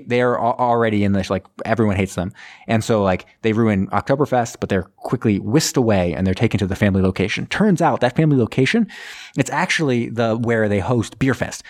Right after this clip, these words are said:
this drinking tournament with, the Americans aren't even invited 'cause they suck. Everyone hates them and no one likes them. The champions embarrass them, the Germans. And it turns out that they're actually family,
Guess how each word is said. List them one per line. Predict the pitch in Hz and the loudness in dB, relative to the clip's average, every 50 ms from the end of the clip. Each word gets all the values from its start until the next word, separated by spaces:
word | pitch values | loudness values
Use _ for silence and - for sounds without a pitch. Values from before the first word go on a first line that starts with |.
| - - | -12 -8
this | - 98 | -8 -6
drinking | - - 139 143 139 - 151 139 139 139 139 - - | -4 0 0 2 2 4 4 4 4 2 0 -2 -2
tournament | - - 135 127 113 92 87 90 92 - - - - - - - - | 2 2 4 4 4 4 2 0 -2 -4 -8 -18 -20 -20 -20 -14 -6
with, | 120 123 117 117 | -4 -4 -2 0
the | 131 147 | 0 0
Americans | 160 196 240 247 - 165 135 131 | 2 2 0 2 0 0 0 2
aren't | 131 131 | 2 2
even | 120 117 | 2 2
invited | 113 101 107 95 85 82 | 2 2 0 -2 -2 -4
'cause | - 90 | -6 -4
they | - 90 | -4 -4
suck. | 90 - - - 92 - - - - _ _ - | -6 -6 -4 -4 -4 -4 -6 -14 -20 _ _ -2
Everyone | 120 117 113 110 110 98 | 0 2 2 4 2 2
hates | 85 117 117 - - | 2 0 -2 0 0
them | 131 120 117 117 | 0 2 2 2
and | 113 107 104 | 2 2 4
no | 107 104 | 4 2
one | 98 | 2
likes | 95 90 - - | 0 -2 -4 -6
them. | - - - - - - - - - | -10 -10 -10 -16 -20 -20 -20 -10 -6
The | - 113 | -4 -2
champions | - - 160 160 156 - 127 113 104 - - | 0 2 2 2 2 2 2 2 0 0 2
embarrass | 127 117 113 - - 113 110 113 113 104 - - | 2 2 2 2 2 2 4 4 4 2 0 0
them, | 92 87 | -2 0
the | 92 95 | 0 2
Germans. | 95 117 113 110 104 92 90 90 - - | 2 4 4 4 4 4 2 0 -2 -2
And | - 120 113 | 0 2 2
it | 107 101 | 2 2
turns | - 147 147 123 | 2 2 4 2
out | 123 - | 2 0
that | 113 - | 2 0
they're | 120 117 120 | 2 2 2
actually | 113 - - 107 92 | 2 2 0 -2 -2
family, | - - 127 123 120 110 101 90 82 | 0 2 2 4 4 4 2 0 -2